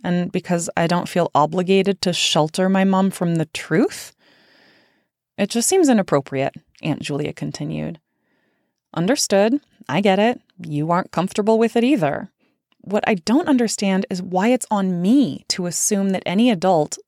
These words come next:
let alone my own mother, is squeamish at the thought of another adult having a lover. Why is it on me to censor the truth?" "Because moms don't want to hear about their children's sex lives, sweetie,"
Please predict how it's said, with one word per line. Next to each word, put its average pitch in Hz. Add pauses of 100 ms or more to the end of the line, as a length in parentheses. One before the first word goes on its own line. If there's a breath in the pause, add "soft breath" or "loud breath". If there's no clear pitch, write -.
(120)
let 208
alone 285
my 269
own 208
mother, 202
is 190
squeamish 240
at -
the 185
thought -
of 170
another 180
adult 160
having 165
a 175
lover. 185 (600 soft breath)
Why 180
is 214
it 208
on 180
me 208
to 175
censor 190
the 190
truth?" - (920)
"Because 214
moms 226
don't 208
want 202
to 196
hear 226
about 185
their 170
children's 180
sex -
lives, 151
sweetie," 160